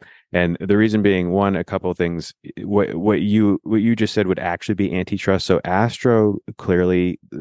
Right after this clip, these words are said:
has no idea what antitrust is, period. They haven't for the past decade or two. They invoke it as a boogeyman that they don't understand.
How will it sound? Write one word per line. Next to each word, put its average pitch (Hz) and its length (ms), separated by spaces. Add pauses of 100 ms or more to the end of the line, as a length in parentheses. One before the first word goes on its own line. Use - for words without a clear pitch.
(160)
has 90 260
no 92 300
idea 78 420
what 73 160
antitrust 73 560
is, 73 260 (120)
period. 78 340 (480)
They 78 160
haven't 82 420
for - 120
the 80 100
past 76 400
decade 78 360
or 76 80
two. 76 280
They 76 140
invoke 78 360
it 80 80
as 76 140
a 73 40
boogeyman 76 600
that 73 100
they 73 140
don't 78 340
understand. 82 580